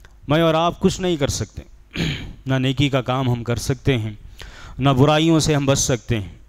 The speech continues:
इल्ला ये कि अल्लाह ताला हमें तौफ़ीक दे। तो बारहा हमें अल्लाह से तौफ़ीक मांगना चाहिए। सबसे बेहतर बनना चाहिए। हम सबसे बेहतर नबी, सबसे बेहतर रसूल, सबसे बेहतरीन इंसान,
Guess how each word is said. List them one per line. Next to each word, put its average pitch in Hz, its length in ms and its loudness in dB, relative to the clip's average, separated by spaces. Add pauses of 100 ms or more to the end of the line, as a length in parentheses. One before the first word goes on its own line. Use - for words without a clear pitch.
(220)
इल्ला 147 220 2
ये 156 120 2
कि 147 100 -4
अल्लाह 139 240 0
ताला 131 240 0
हमें 131 200 -2
तौफ़ीक 107 460 -2
दे। 90 120 -14 (540)
तो 135 80 2
बारहा 147 480 2
हमें 156 160 -2
अल्लाह 143 280 0
से 143 140 -2
तौफ़ीक 123 440 0
मांगना 107 360 -4
चाहिए। 104 280 -12 (420)
सबसे 156 300 2
बेहतर 147 420 0
बनना 156 320 0
चाहिए। 110 380 -4 (260)
हम 156 140 -4
सबसे 156 380 0
बेहतर 143 420 0
नबी, 139 460 0 (240)
सबसे 147 340 0
बेहतर 139 380 0
रसूल, 139 600 2 (380)
सबसे 151 340 2
बेहतरीन 147 600 0
इंसान, 151 540 0